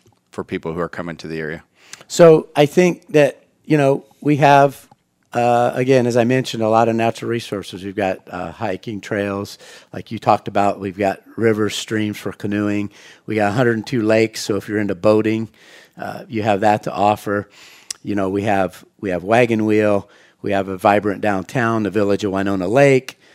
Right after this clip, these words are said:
Speaker 2: There's all kinds of activities going on in the Village of Winona Lake through the summer months. Uh, so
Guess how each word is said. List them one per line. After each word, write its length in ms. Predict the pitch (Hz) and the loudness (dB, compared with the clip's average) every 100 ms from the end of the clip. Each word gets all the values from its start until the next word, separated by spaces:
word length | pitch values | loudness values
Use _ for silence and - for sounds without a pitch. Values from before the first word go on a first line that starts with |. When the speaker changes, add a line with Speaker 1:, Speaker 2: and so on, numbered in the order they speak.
| _ - | _ -10
Speaker 2:
There's 160 | 104 | 0
all 120 | 113 107 | 2 2
kinds 320 | - 110 104 | 0 0 4
of 40 | |
activities 640 | 107 - - 110 104 104 - | 2 2 -2 -2 -2 -6 -4
going 240 | 110 101 | -4 -2
on 240 | 101 101 | -2 -4
in 120 | 101 98 | -4 -6
the 60 | |
Village 320 | 95 101 98 | -6 -6 -6
of 60 | 101 | -8
Winona 320 | 98 98 92 | -8 -8 -8
Lake 240 | 95 101 - | -8 -8 -10
through 140 | 95 | -12
the 100 | 87 | -12
summer 380 | - 139 131 120 | -6 -2 -2 -2
months. 500 | 117 113 - - - _ _ _ - | -4 -6 -8 -14 -20 _ _ _ -20
Uh, 180 | - - - _ _ | -20 -20 -20 _ _
so 440 | - 147 139 131 | 2 4 6 2